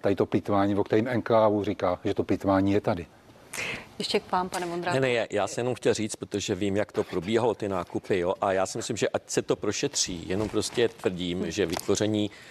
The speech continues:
Speaker 3: parlamentní skupiny už mimochodem před volbami je úplně zbytečné,
Speaker 2: Parlamentní
Speaker 3: nemá to
Speaker 2: vyšetřovací
Speaker 3: smysl.
Speaker 2: komise.
Speaker 3: Jo, takže, pardon, vyšetřovací
Speaker 2: Ano.
Speaker 3: komisi, omlouvám se. Takže já si myslím, že tady jsou věci jasně dané, tak jestliže někdo má nějaké důkazy, má indicie, tak nech se to vyšetří, ale já bych prostě tady odmítal to, že to je vina vlády.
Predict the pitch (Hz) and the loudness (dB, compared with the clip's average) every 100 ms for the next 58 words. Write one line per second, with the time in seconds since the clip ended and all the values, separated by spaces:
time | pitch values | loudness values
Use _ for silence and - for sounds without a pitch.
0 | - - 98 107 113 120 - 123 123 104 | -16 -2 0 0 -2 -6 -4 0 0 2
1 | 104 98 - 107 98 90 - 95 85 92 | 0 0 0 0 0 -4 -4 -4 0 2
2 | 92 95 92 92 90 - 101 98 87 - | 2 2 2 0 0 -2 2 2 0 -4
3 | - 85 87 95 95 - 98 101 104 98 | -12 -4 -2 0 -2 0 2 2 2 -2
4 | 95 - - - - 180 190 - 185 - | -2 -2 0 -2 0 -2 -2 -4 -4 0
5 | 92 95 95 98 98 113 101 95 - 101 | 0 0 -2 -2 0 -2 -2 -4 -2 -2
6 | - 90 92 - 92 85 82 - - - | -2 -4 -4 -2 2 2 0 -6 -14 -18
7 | - - - - 104 113 110 131 120 131 | -16 -16 -6 -4 0 0 0 -4 -6 -4
8 | 117 - 107 113 110 - 120 107 107 - | -2 -2 0 2 0 2 2 2 2 0
9 | 113 98 - 110 113 127 98 - 95 101 | 0 0 0 -2 0 -2 -4 -4 -2 -2
10 | 104 104 98 98 92 85 92 113 - 104 | 0 0 0 0 0 0 0 0 -2 -4
11 | 98 - 113 104 - 107 110 98 92 107 | -2 0 -2 0 -2 -2 -2 -2 -2 -2
12 | 107 - 117 110 101 92 98 107 - 98 | -4 0 0 0 -4 -4 -4 -4 -2 -2
13 | - 151 - 98 92 98 98 110 - 107 | -2 -4 -4 -2 2 2 2 0 -4 -6
14 | - 120 120 117 104 117 120 127 - 123 | -4 -2 -2 -2 -2 -2 0 -2 0 -2
15 | 110 - 117 98 107 117 101 95 143 | -2 2 2 2 0 2 2 2 -2